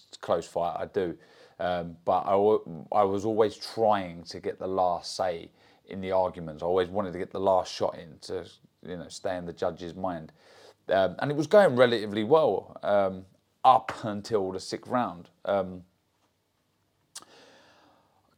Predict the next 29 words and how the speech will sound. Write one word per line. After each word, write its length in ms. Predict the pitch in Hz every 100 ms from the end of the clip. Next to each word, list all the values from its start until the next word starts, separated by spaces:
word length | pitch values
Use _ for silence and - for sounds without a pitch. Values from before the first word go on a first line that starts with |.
| _ - _ -
I 720 | - - - _ _ _ -
can't 180 | 127 110
really 180 | 113 107
remember 680 | 104 110 110 104 98 95 95 - _ _ _ _
the 100 | -
exchanges, 1120 | 101 - - - 113 113 113 117 123 113 - - _ -
but 260 | 98 92 -
I, 240 | 107 95 - -
I 120 | 104
let 220 | 101 -
a 40 |
shot 300 | - - 101
go, 200 | - 95
and 80 | 92
I 80 | 98
know 240 | 104 101
I 60 | 95
was 200 | 92 90
wide 300 | 90 95 90
open. 420 | 92 90 92 82
I 80 | 80
was 120 | 80
quite 280 | - 104 95
relaxed 520 | 95 98 92 - -
after 520 | 95 90 - 95 87 -
initially 400 | 95 92 92 90
throwing 400 | - 98 90 85
the 80 | 82
shot, 420 | - 110 85